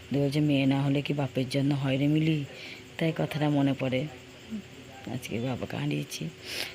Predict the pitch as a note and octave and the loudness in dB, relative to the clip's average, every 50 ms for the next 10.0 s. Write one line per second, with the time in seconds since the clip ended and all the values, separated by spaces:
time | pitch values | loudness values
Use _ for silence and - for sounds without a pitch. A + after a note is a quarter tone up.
0 | - - A2+ C3+ D3+ - - - F3+ F3 F3 F3 F3 F3+ - - E3 D#3+ E3 E3 | -2 2 4 4 4 2 2 2 2 4 4 4 4 4 2 2 4 4 4 4
1 | E3+ E3 D#3+ D#3 E3 E3 E3 D#3+ D#3+ E3+ E3+ E3+ E3+ E3+ E3 - - - - - | 4 4 4 2 2 2 2 2 2 4 4 6 6 4 4 0 -6 -12 -14 -14
2 | - - E3 D#3 E3 F3 F3+ F#3 F3+ E3+ D#3 D#3+ D#3+ D#3+ D#3 D#3 D#3 D#3 D#3 D#3 | -4 0 0 2 4 4 6 6 6 6 6 6 6 6 6 6 4 4 4 4
3 | C#3+ - - F3+ E3 E3 E3+ E3 D#3 E3+ D#3+ E3 F3+ E3+ F3 F3 D#3 D#3 - D3+ | 2 2 4 6 6 8 6 6 4 2 2 4 4 6 6 8 8 6 6 6
4 | D3 C#3+ C#3+ C3+ D3 D3+ D#3 D#3+ D#3 D#3 - - - - - - - D#3+ D#3 D#3 | 6 4 4 4 6 6 6 4 4 2 -2 -6 -8 -8 -4 2 4 6 6 6
5 | D3 D#3 D#3 E3 D3+ E3+ E3+ F3 E3 F3 F3 E3+ E3 D#3+ D#3+ D#3+ D#3+ D3+ E3 D3+ | 6 6 4 6 6 8 8 8 8 8 8 8 8 8 6 6 6 6 6 6
6 | E3+ D#3+ E3 D#3+ - F3 F3+ E3+ - - F3+ E3+ - E3 D#3+ F3 D#3+ E3 E3+ E3 | 4 4 4 4 4 4 4 4 4 2 2 4 4 4 4 4 6 6 6 6
7 | D#3+ - - - - - - - - - D#3+ E3 E3+ E3+ D#3 E3 E3+ E3 E3+ E3+ | 4 2 -2 -8 -8 -4 -4 2 6 8 10 10 10 8 8 6 6 6 6 6
8 | D#3+ D#3 F3 E3+ E3+ D#3+ D#3 D#3 D3+ D#3+ E3+ E3 - F3 F3 E3 E3 D#3 D3+ D#3+ | 6 6 6 6 6 4 4 4 4 6 6 6 8 8 8 10 8 8 6 4
9 | D3+ - - E3 D#3+ D#3+ D#3+ - F3 D#3+ - - C#3+ - F3 E3 E3 E3+ F#3 | 4 2 2 2 2 2 2 2 2 2 2 2 2 4 4 6 6 6 4